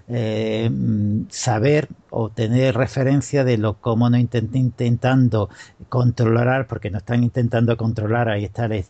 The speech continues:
el, pues, el Tabidot y una serie de institutos que están planificando la forma de don-, de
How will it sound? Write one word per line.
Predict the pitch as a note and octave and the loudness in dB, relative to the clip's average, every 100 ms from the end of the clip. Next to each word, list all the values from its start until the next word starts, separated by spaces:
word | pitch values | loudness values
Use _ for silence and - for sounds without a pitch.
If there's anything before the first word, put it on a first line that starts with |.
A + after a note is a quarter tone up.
| - | -10
el, | - A2 G2+ G2 G2+ G2+ G2 - - - _ _ - | -6 -4 -2 -4 -6 -8 -10 -16 -20 -20 _ _ -8
pues, | G2 | -4
el | F#2 F#2+ G2 F#2+ F#2 F2+ F2+ F2+ - - | 0 0 0 -2 0 0 0 -2 -6 -4
Tabidot | B2+ B2 A#2+ A#2 A2 A2 | 0 0 0 0 -2 -2
y | G2+ | -2
una | G2+ G#2 | 0 -2
serie | G#2 - G#2 G#2+ G#2 | -2 -2 -2 0 -2
de | G#2+ G#2 G#2 G#2 G2+ | -2 0 0 0 0
institutos | G#2+ - A2+ A#2 A2+ B2 A2+ | -4 -4 -4 -2 -2 -2 -4
que | - A2+ G2+ G2 G2 | -2 0 0 0 0
están | F#2 - - G#2 G#2 | -2 -4 -2 0 2
planificando | A2 G#2+ G#2+ - G2+ G#2 G2+ G#2 | 0 0 0 -2 -2 0 2 2
la | G#2 | 0
forma | G2+ - G2+ G#2+ | -2 -4 -2 0
de | G#2+ G#2 | 0 0
don-, | F#2 F#2+ F2+ | 0 -2 -4
de | - - A2+ G2 G2 G2 G2 | -10 -6 -4 0 0 0 0